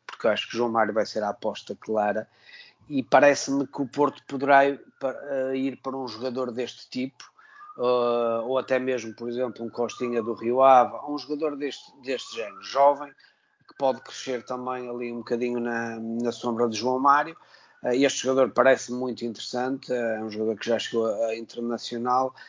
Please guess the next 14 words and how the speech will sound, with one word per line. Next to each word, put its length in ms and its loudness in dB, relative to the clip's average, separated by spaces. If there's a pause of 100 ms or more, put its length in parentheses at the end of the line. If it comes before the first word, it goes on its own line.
(220)
Hum, 560 0 (160)
eu 220 8
acho 340 4
aqui 440 0
que 180 -20
tem 140 2
muito 240 2
a 40 2
ver 160 -2
com 120 -4
os 80 -2
valores, 480 -4
acho 240 -12
que 360 -10